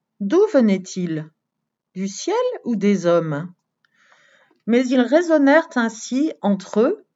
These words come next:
Si nous répondons du ciel, il nous dira, «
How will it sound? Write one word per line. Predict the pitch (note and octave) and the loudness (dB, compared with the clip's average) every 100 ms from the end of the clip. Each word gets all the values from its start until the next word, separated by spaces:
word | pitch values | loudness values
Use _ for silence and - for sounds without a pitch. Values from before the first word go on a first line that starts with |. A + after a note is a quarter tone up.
| _ _ _ _ _ _ _ _ | _ _ _ _ _ _ _ _
Si | - - F#4+ | -12 2 2
nous | F#4 | 2
répondons | D4+ C#4 C4 A#3 F#3+ F#3+ | 2 2 2 0 0 -2
du | F3+ F3+ | -4 -8
ciel, | - F3+ E3+ E3 - _ | -8 -2 0 0 -6 _
il | A#3 A#3 | 2 4
nous | A3 G#3 | 4 2
dira, « | F3 F3+ F3 D#3 D3+ G3 | -2 -6 0 0 0 -4